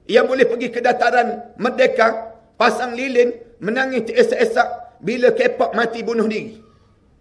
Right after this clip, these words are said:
Kenapa jai-, jadi demikian? Jawabnya,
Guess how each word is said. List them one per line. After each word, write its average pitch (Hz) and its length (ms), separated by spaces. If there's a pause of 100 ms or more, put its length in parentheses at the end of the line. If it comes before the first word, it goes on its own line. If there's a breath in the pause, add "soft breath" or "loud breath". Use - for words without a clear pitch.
(1500)
Kenapa 370 400
jai-, 277 320
jadi 254 240
demikian? 220 400 (720)
Jawabnya, 214 880